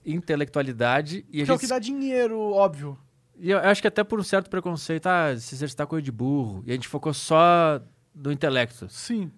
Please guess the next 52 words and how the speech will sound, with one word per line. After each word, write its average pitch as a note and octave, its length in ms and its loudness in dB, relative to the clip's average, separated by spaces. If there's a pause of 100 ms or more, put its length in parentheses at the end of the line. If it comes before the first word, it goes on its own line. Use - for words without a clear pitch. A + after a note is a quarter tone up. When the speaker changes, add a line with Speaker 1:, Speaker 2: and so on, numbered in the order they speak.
(160)
Speaker 1:
E C3 160 -2
aí, C#3 160 2
ge-, D3 220 0
agora D3 280 2
a - 20 2
gente, D#3+ 220 -2 (100)
a D3 120 -4
gente D3 280 -6
tá C#3+ 400 2 (160)
meio C#3+ 220 -2
que - 60 -14
sofrendo D3 300 -4
consequências C#3+ 680 -6
disso. A#2+ 400 -10 (340)
De B2+ 640 -4
achar C3 320 -2
que C#3 120 -8
o B2+ 60 -4
físico, B2+ 560 -6
foda-se, C#3 560 -2 (340)
e - 40 -18
que - 80 -16
só C#3 100 -2
interessa C3 380 -2
a - 20 -20
cabeça. B2 440 -6
Porque E3+ 180 -2
até D#3+ 320 0
pouco F#3+ 220 0
tempo E3+ 240 -2
tinha B3 240 -8
muito F3+ 220 -4
papo C#3+ 300 0
disso A2 200 -10
aí. A2+ 100 -6
O A2 80 -10
cara B2+ 160 -4
que B2 40 -8
vai C#3 80 -2
na C3 40 -6
academia C3+ 320 -2
é - 20 -2
burro, A#2 580 -2 (300)
o - 40 -20
cara C3+ 180 -2
que B2 40 -8
vai C3+ 60 -2
na C3+ 60 -2
academia C3 320 -4
não C3+ 100 -2
lê C3 140 0
livro. A2+ 580 -4